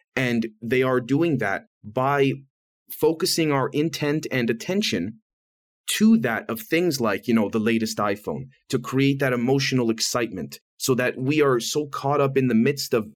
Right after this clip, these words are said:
the joy in the journey, which is great, but I think we need to be fully aware to the farthest extent we can of the journey we're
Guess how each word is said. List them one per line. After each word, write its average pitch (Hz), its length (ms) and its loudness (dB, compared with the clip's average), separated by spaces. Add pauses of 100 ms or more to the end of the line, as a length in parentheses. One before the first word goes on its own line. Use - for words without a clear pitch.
(360)
the 120 140 0
joy 139 260 4
in 139 180 4
the 120 80 4
journey, 127 420 2
which 113 220 2
is 110 120 -2
great, 127 400 -2 (220)
but 113 300 -2
I 123 100 0
think 143 260 -4
we 139 120 2
need 135 200 2
to 135 80 -2
be 120 180 -4
fully 139 440 0
aware 110 560 2 (200)
to 131 100 0
the 113 140 2
farthest 131 460 -2
extent 113 380 -4
we 107 100 -2
can 117 440 -2
of 101 160 -2
the 113 80 0
journey 120 400 0
we're 104 260 0